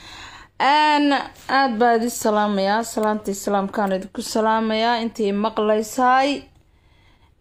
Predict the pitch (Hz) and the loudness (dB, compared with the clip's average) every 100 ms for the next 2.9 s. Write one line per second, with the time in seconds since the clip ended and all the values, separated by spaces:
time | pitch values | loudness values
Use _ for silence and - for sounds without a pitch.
0 | _ 208 214 214 208 214 214 - - 247 | _ -2 0 0 0 -2 -4 -4 -4 -2
1 | 254 226 208 180 208 226 233 262 262 254 | 0 2 2 2 2 2 0 0 0 0
2 | 247 247 214 269 269 214 262 294 | 2 0 0 2 2 2 4 2